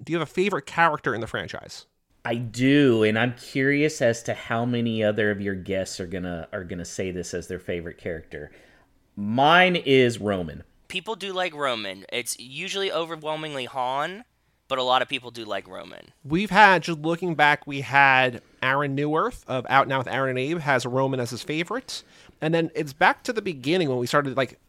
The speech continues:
Speaker 1: Kim Basine, Mike Manzi,
Speaker 3: Yeah.
Speaker 1: Rachel, and Kate Hudson all have Roman. But, like, for the most part, l-, it, it, Joe's right. It's mostly Han, a lot of Brian.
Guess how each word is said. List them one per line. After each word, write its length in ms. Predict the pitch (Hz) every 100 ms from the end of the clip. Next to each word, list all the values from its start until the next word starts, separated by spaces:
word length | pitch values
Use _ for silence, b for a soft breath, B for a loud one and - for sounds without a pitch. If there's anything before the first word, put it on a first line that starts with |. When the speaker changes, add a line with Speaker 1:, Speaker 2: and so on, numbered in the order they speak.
| _ -
Speaker 1:
Kim 260 | 180 202
Basine, 600 | 175 - 170 170 180 175 120
Mike 260 | 135 147
Manzi, 640 | 143 143 143 135 143 143 131
Speaker 3:
Yeah. 160 | 123
Speaker 1:
Rachel, 600 | 113 147 - 143 135 135 -
and 200 | 123 131
Kate 200 | 151 143
Hudson 340 | 123 127 - 110
all 140 | 113
have 180 | 117 107
Roman. 340 | 110 117 90 85
But, 160 | 104 120
like, 180 | 127
for 80 | -
the 60 | 135
most 240 | 220 -
part, 320 | 127 127 - b b b b
l-, 140 | 117 -
it, 180 | 165 160
it, 160 | 151 135
Joe's 260 | 156 165 139
right. 140 | 113
It's 160 | 117 139
mostly 280 | 156 160
Han, 380 | 139 139 135 127
a 40 | 123
lot 160 | 135 131
of 80 |
Brian. 640 | 107 123 131 123 120 117